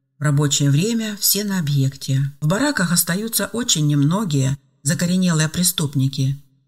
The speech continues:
которых ни один законный охранник не могут заставить работать. Или тяжелобольные, но такие обычно долго не остаются,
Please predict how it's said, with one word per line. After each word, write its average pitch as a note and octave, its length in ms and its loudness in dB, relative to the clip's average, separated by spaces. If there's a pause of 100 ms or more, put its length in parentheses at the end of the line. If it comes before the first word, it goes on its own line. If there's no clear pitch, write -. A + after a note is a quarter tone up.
(140)
которых G#3+ 380 -4
ни A#3+ 140 0
один A3 300 0
законный E3+ 480 0
охранник D3+ 520 0
не C#3 120 2
могут G#3 300 -2
заставить D3 500 -2
работать. C3+ 560 -2 (580)
Или C#4 220 0
тяжелобольные, F3 1120 0 (400)
но F#3+ 100 -4
такие C4 360 -2
обычно G3+ 360 -2
долго G#3 300 -2
не G3+ 100 -4
остаются, C#3+ 840 -2